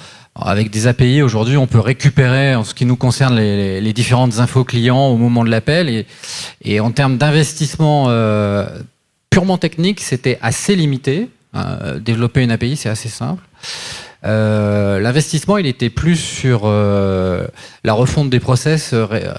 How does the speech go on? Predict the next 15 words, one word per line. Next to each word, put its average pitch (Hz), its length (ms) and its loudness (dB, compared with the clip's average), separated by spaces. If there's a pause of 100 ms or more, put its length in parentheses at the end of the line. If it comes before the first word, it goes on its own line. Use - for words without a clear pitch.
vraiment 123 340 0
réfléchir 127 580 0
à, 107 320 -2 (480)
à 110 260 0
faire 127 260 0
au 123 120 4
mieux, 143 260 2
euh, 113 480 2
les 120 140 0
scénarios. 135 800 0 (680)
Et, 117 340 2
euh, 104 600 0 (480)
et 127 100 0
également, 160 760 2
euh, 117 500 -4